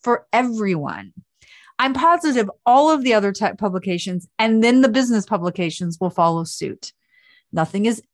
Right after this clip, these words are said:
ever off the record. Background information will and should be attributed to a source.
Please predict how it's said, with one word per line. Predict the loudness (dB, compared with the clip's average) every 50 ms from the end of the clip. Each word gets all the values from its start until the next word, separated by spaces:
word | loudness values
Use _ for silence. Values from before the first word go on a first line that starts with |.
| _
ever | 0 0 0 0 0 0 0 0 2 0
off | 0 0 -2 -4
the | -6 -6
record. | -6 -6 -8 _ -10 -12 -12 -14 -16 _ _ _ _ _ _ _
Background | -2 -2 -2 0 0 0 2 2 2
information | 0 0 -2 -2 -2 0 -2 -2 -2 -4 -4 -4 -4 -6 -6 -6
will | -4 -2 0 0 0 0 0 -2 -4
and | -4 -6 -6
should | -6 -6 -4 -4 -4 -2 -2
be | -2 -2 -2 -2 -2 -4
attributed | -4 -6 -4 -6 -6 -6 -6 -4 -4 -4 -4 -6 -8
to | -8 -8 -8
a | -8
source. | -8 -8 -8 -6 -6 -8 -10 -12 -14 -16 -16 -18